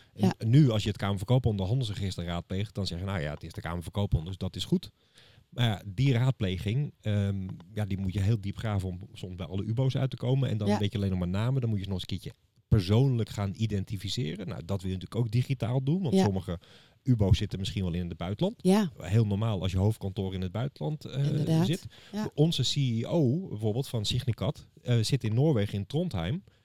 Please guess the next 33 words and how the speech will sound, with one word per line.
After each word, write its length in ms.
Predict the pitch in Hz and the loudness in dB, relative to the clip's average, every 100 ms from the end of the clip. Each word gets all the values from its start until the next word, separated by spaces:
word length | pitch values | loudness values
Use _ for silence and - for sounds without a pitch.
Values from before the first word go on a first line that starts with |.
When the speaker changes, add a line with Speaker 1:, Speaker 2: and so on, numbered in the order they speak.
| _ _ - | _ _ -6
Speaker 1:
Die 100 | 190 | 0
moet 180 | 143 - | 0 0
soms 240 | 98 95 | -4 -2
gewoon, 340 | 104 92 107 - | 2 2 2 0
die 180 | 127 127 | -2 0
is 100 | 131 | 0
letterlijk 380 | 208 143 117 | -2 -2 -2
naar 140 | 120 127 | -2 0
Nederland 340 | 156 175 123 | 0 0 -2
gekomen 320 | - 113 110 | 0 0 2
om 80 | 123 | 2
hier 140 | 135 143 | 2 0
zijn 120 | 131 - | -4 -4
paspoort 420 | 196 - 131 113 | -4 -2 -2 -2
te 60 | |
laten 260 | 104 101 92 | -4 -4 -2
zien 120 | 104 | 4
Speaker 2:
Ja. 60 | 175 | 8
Speaker 1:
dat 140 | 160 156 | 8 8
hij 120 | 160 | 6
ubo 240 | 196 160 113 | 2 0 -2
was. 320 | 87 90 - | -2 -6 -4
Speaker 2:
Ja. 280 | 135 123 107 | 4 6 6
Speaker 3:
Mhm. 100 | 127 - | 4 0
Speaker 1:
Ja, 140 | - | -10
dat 180 | 90 107 | -8 -6
vind 120 | 123 | -4
ik 80 | 117 | -4
anno 220 | - 110 | -2 -2
tweeduizend 520 | 104 107 101 101 101 - | 0 -2 -2 -2 -4 -4
twintig 380 | 113 120 113 | -2 0 -2
gewoon 280 | - 101 104 | -4 -4 -2
niet 100 | 104 | -2